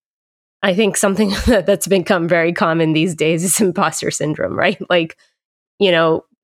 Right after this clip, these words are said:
there's so much out there. There's so many interests. People who specialize,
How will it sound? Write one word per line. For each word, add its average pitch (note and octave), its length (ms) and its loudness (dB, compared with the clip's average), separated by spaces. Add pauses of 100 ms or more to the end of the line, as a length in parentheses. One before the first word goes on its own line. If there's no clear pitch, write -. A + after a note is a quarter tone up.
(120)
there's F#3+ 200 2
so G3+ 240 2
much E3+ 300 0
out - 260 -4
there. D#3+ 220 2
There's D#3 180 -2
so F#3+ 160 2
many F#3+ 240 4
interests. D#3+ 640 -2
People E3 560 0 (680)
who F3 140 2
specialize, F#3 840 2